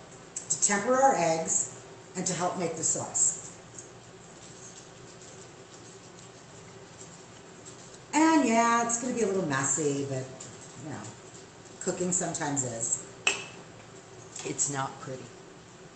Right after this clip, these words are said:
Speaker 1: I mean, it, you know, cooking is rarely as pretty or as clean or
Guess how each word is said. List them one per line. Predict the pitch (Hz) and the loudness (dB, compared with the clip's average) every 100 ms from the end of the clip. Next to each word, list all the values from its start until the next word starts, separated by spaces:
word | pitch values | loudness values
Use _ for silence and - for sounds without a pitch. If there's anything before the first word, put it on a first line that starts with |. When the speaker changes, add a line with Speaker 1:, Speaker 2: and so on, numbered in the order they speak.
| - - - - - - - - - - - - | -20 -18 -16 -16 -18 -18 -20 -20 -18 -18 -18 -4
Speaker 1:
I | 226 | 0
mean, | 233 233 | 2 2
it, | 240 - 262 | 2 0 0
you | |
know, | 262 247 247 | 4 6 6
cooking | 339 339 349 - | 4 6 6 6
is | 247 214 | 4 4
rarely | 190 196 202 208 208 220 226 - | 4 4 6 6 6 6 4 2
as | 185 - - | 0 0 0
pretty | 233 208 208 - | 2 4 4 2
or | 170 | 2
as | 165 - - | 2 0 -4
clean | 233 226 202 196 202 202 - - - - | -2 2 2 2 0 -6 -12 -14 -16 0
or | 196 185 180 175 | 4 6 4 4